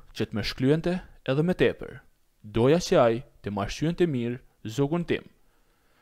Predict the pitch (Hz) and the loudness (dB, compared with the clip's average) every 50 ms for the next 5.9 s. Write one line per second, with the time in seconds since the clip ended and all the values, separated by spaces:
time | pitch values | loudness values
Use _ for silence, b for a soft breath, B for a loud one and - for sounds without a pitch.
0 | _ - - 117 135 139 165 196 202 - 208 196 202 190 170 151 127 - - - | _ -16 -6 2 4 6 6 6 4 0 0 0 2 2 2 2 0 0 -2 2
1 | 123 117 120 120 - _ _ _ _ - 113 - - 107 101 101 107 127 156 160 | 2 2 2 0 -8 _ _ _ _ -6 -6 -6 -6 -6 -4 -2 0 0 0 0
2 | - 185 180 - - 156 - 151 - - 175 170 151 135 123 117 117 117 113 - | -2 -6 -8 -6 -8 -6 -6 -4 -4 -2 -4 0 2 2 4 4 2 0 -4 -4
3 | - _ _ _ - 101 101 - 98 110 120 147 165 175 - - 147 127 123 120 | -10 _ _ _ -12 -10 -6 -6 -6 -2 2 2 2 2 0 -4 -4 -2 -2 -2
4 | 120 113 117 117 - _ _ _ _ _ - 113 113 135 160 - 175 - 165 165 | -2 -4 -4 -6 -10 _ _ _ _ _ -6 -6 -4 -4 -4 -4 -4 -4 -2 -2
5 | - 165 180 175 - _ - - - 165 156 131 120 110 110 110 120 | 0 0 0 0 -4 _ -12 -6 -4 0 0 0 2 2 2 2 2